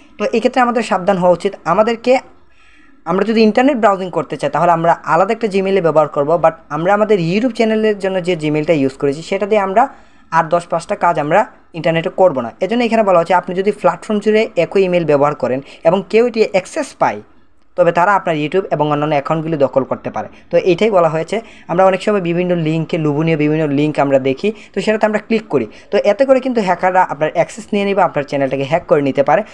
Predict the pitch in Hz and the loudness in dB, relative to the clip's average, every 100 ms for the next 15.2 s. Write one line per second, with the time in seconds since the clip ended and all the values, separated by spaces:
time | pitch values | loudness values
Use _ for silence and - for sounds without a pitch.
0 | - 190 196 180 214 190 208 - 151 139 | -6 -2 0 -2 -2 -2 -4 -6 -6 -4
1 | 139 160 165 180 147 156 160 160 214 208 | -2 0 -2 -4 -4 -4 -4 -6 -6 -4
2 | 202 190 185 - 196 127 - - - - | -4 0 -2 2 0 0 -8 -20 -20 -20
3 | - _ 240 262 269 269 262 247 254 233 | -20 _ 0 2 2 0 0 0 0 -2
4 | 226 208 220 254 226 240 240 180 151 180 | -2 -6 -6 -4 -4 -2 0 0 0 -2
5 | 160 156 123 117 120 190 220 233 233 247 | -2 -2 -2 -4 0 0 0 0 0 0
6 | 254 262 247 254 - - - 160 165 165 | 0 0 -4 -6 -10 -20 -4 4 4 4
7 | 139 - _ _ _ _ _ _ _ - | 0 -20 _ _ _ _ _ _ _ 2
8 | 165 - 196 190 185 185 208 - 143 - | 2 2 -2 0 0 2 0 2 0 2
9 | 180 226 254 139 143 143 139 143 143 - | 0 2 2 2 2 2 2 -2 -6 -10
10 | - - 131 131 123 - - _ _ - | -20 -2 2 4 2 -6 -20 _ _ -20
11 | - 143 151 165 165 156 135 135 135 131 | -6 -2 0 0 0 0 2 2 4 2
12 | 123 131 131 135 127 147 151 143 139 139 | 0 -2 -2 -2 -2 -2 2 2 2 -2
13 | 135 - - - - - - - 143 156 | -4 -12 -20 -20 -20 -20 -18 -4 -2 0
14 | 139 131 - 160 180 180 285 214 202 208 | -2 -2 -2 0 -2 -2 -2 2 0 0
15 | 202 208 | 0 0